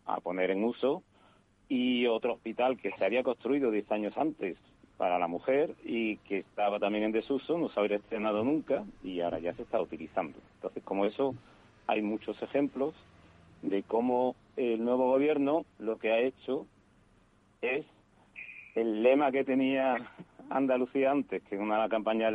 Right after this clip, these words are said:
eh, publicitaria que hacían de Andalucía imparable, que yo siempre decía, es imparable porque está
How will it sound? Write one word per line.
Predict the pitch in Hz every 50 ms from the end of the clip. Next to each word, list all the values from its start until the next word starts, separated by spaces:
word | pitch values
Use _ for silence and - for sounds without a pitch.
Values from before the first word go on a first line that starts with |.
| 113 110
eh, | - 123 117 117 113 113 107 107 110 110 107 107 107 107 107 -
publicitaria | 117 117 113 107 - 113 107 117 117 110
que | 104 101
hacían | - - 143 135 120 104 98
de | 92
Andalucía | 92 101 90 90 87 87 - - 123 120
imparable, | 123 123 117 107 - - 127 123 131 147 156 139 127 127 143 -
que | 113 101
yo | 101 101
siempre | - 110 101 - 107 104
decía, | 101 - - 123 117 107 - - _ _ _ _ _ _ _ _ _ _ _ _
es | - - - 113
imparable | 110 110 104 110 107 117 123 131 131 117 104
porque | 92 90 80 78
está | 71 _ - - 82 85 80